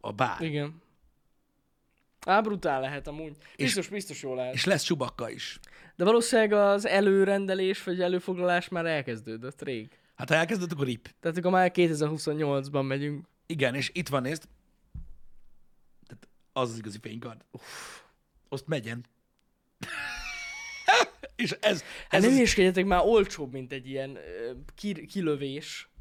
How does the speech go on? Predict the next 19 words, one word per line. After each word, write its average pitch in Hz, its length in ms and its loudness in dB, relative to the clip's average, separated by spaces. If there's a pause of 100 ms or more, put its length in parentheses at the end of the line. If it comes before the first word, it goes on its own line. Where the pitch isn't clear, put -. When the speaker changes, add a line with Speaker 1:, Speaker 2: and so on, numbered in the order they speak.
(160)
Speaker 2:
Hogy 190 340 2
ne 170 100 -2
lenne 127 260 -6
olcsóbb? - 500 -6 (320)
<laughs> - 280 -12
És 185 180 0
a 175 40 -4
Star 180 520 0
Wars. 190 200 0 (480)
Speaker 1:
Nem 92 260 -16
beszélünk 95 440 -16
erről. 87 320 -14 (680)
Nem 127 120 -8
Speaker 2:
És - 80 -4
nem 190 80 0
Speaker 1:
beszélünk 240 180 6
Speaker 2:
lőnek 233 240 6
Speaker 1:
erről. 226 120 -2
Speaker 2:
ki? - 280 -6